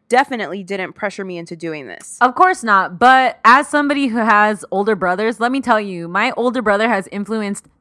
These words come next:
Speaker 2: the way I talk, the way
Speaker 1: Mm-hmm.
Speaker 2: I tell stories, the music I like,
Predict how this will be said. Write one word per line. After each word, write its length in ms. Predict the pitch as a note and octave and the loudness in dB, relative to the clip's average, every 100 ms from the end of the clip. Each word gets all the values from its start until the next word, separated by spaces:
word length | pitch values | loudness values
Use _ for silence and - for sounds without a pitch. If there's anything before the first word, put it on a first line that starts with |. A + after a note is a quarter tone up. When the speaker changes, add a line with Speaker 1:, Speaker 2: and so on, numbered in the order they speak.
| _ | _
Speaker 2:
the 120 | F3+ | -8
way 240 | D3 D#3+ | -8 -4
I 140 | E3 F#3+ | -4 -2
talk, 440 | - C4+ F3 - _ _ | 6 6 6 -4 _ _
the 140 | A3+ | 2
way 140 | B3 C4 | 4 4
Speaker 1:
Mm-hmm. 140 | C4 | 2
Speaker 2:
I 40 | |
tell 200 | C4 C4 B3 | 2 0 0
stories, 420 | - A#3+ F#3+ F3 _ - | 2 2 0 -6 _ -8
the 100 | G4+ | -6
music 440 | G#4 G4+ D#4 C#4+ | -2 -2 -2 2
I 180 | B3 A3 | 4 6
like, 340 | G#3+ F#3 F3 | 4 2 0